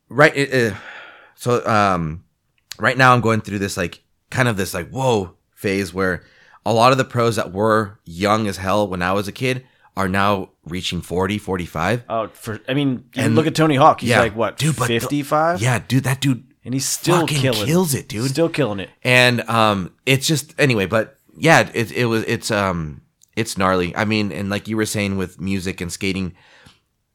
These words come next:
Speaker 1: one thing I definitely n-, learned was that, like,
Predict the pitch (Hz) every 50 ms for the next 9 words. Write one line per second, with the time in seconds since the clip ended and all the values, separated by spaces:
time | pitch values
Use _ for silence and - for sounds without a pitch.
0 | _ _ _ _ - 104 127 143 151 147 156 151 147 127 120 90 123 120 123 -
1 | - 127 120 117 117 113 107 104 - _ _ _ - 87 95 98 - - 71 80
2 | 101 107 107 110 113 110 98 95 101 101 87 98 92 87 65 90 90 85 82 -
3 | - _